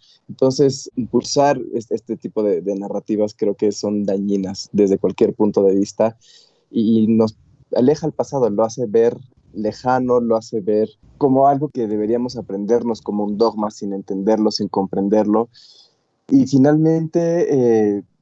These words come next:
seguimos teniendo heridas en el pasado, seguimos sin entender de dónde salieron esas heridas, y no podemos sanarlas mientras nos sigan ahí echando limón, <laughs> siguen diciendo, "Es la noche triste", ay, qué triste, y pues, ah,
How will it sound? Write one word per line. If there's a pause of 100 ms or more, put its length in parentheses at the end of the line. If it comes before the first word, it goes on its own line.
(260)
seguimos
teniendo
heridas
en
el
pasado,
seguimos
sin
entender
de
dónde
salieron
esas
heridas,
y
no
podemos
sanarlas
mientras (600)
nos
sigan
ahí
echando
limón,
<laughs>
siguen
diciendo,
"Es
la
noche
triste",
ay,
qué
triste,
y
pues,
ah,